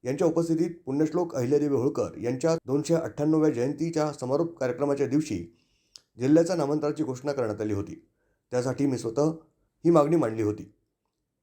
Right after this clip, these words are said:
दरम्यान याबाबत सर्व प्रक्रिया होऊन आज मंत्रिमंडळाच्या बैठकीसमोर हा प्रस्ताव गेला असून हा प्रस्ताव मंजूर होऊन दिल्लीकडे तो पाठवण्यात आला.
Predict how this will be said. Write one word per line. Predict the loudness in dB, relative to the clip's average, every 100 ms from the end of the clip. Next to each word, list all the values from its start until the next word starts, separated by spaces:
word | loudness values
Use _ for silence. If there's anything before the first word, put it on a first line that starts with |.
| _
दरम्यान | 0 4 4 0 -8 _ _ _ _ _ 4
याबाबत | 4 6 2 -2 -8 _
सर्व | -2 -2
प्रक्रिया | -2 -2 0
होऊन | 0 0 -2 -6 _ _ _ _ _ _
आज | 2 2 0 -12 _ _ _
मंत्रिमंडळाच्या | -4 0 2 4 4 2 -2 -4
बैठकीसमोर | -4 -2 -2 -2 -2 -4 -8 -6
हा | -2
प्रस्ताव | -2 -2 0 4
गेला | 4
असून | 4 0 -6 -10 _ _ _ _ _ _ _ _
हा | 0
प्रस्ताव | 0 2 0
मंजूर | 2 2 4
होऊन | 2 0 -4 -16 -6
दिल्लीकडे | 0 0 0 -2
तो |
पाठवण्यात | -2 -2 -2 -2
आला. | -2